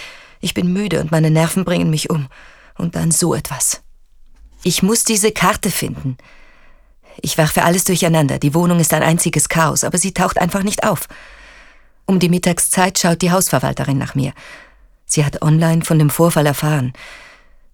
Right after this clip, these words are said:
Ich sitze weinend auf dem Teppich, hoffnungslos, wütend, traurig, erledigt, zitternd, verwirrt und mit den Nerven am Ende. Ich fühle Angst, Ohnmacht und Schmerz, weil mein Liebster verletzt ist und ich nicht in der Lage bin, ihm zu helfen.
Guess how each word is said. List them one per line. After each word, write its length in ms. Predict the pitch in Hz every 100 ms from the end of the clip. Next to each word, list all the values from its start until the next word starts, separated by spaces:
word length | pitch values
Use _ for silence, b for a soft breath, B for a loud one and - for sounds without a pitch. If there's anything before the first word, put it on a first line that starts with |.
| -
Ich 160 | -
sitze 320 | - 180 - 143
weinend 360 | 147 156 147
auf 120 | 151
dem 160 | - 147
Teppich, 500 | - 156 - - - - _
hoffnungslos, 840 | - 170 - 160 143 - - - -
wütend, 640 | 165 185 - 151 - -
traurig, 640 | - 170 160 147 165 - -
erledigt, 500 | 160 175 170 151 -
zitternd, 460 | - 165 - 180 -
verwirrt 500 | - 151 180 151 - - - B B B B B B B
und 180 | 170 -
mit 140 | 151
den 120 | 139
Nerven 280 | 131 143 -
am 140 | 139 -
Ende. 280 | 131 - - - _ _ - _ _ - _ - B B B
Ich 100 | 170
fühle 240 | - 160
Angst, 520 | 151 160 - - - - - -
Ohnmacht 640 | 180 175 156 - - - b b
und 160 | - 170
Schmerz, 460 | 180 165 151 -
weil 120 | 165 151
mein 180 | 160
Liebster 340 | 160 190 - 185
verletzt 420 | 185 170 196 -
ist 220 | 208 -
und 140 | 180 175
ich 200 | 190 -
nicht 220 | 196 185
in 80 | 180
der 120 | 175
Lage 300 | 175 170 175
bin, 200 | 170 185
ihm 140 | 185
zu 140 | 175 190
helfen. 340 | 190 196 -